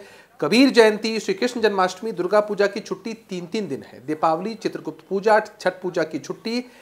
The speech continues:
पहले दो दिन रखी गई थी, अब तीन दिन कर दिया गया है। साथ ही साथ इस्लाम धर्म को जो लोग मानते हैं उनकी छुट्टियों में तो कई जगह कटौती भी की गई है। जो अंतिम जुमा होता है,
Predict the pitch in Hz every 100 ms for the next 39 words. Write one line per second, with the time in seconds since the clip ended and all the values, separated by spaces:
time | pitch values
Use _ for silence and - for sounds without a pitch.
0 | - _ - 170 190 202 135 160 160 208
1 | 214 - 226 226 233 247 208 - - 196
2 | 165 131 123 104 101 95 98 - - -
3 | _ - - - - 226 240 - 254 202
4 | 226 - - 156 214 196 196 214 226 208
5 | 214 214 139 123 - 208 160 160 214 -
6 | 139 208 226 233 226 202 214 240 226 226
7 | 208 294 262 254 151 110 - - _ _
8 | - - - _ 147 190 190 185 269 254
9 | 196 143 196 202 214 175 - 127 107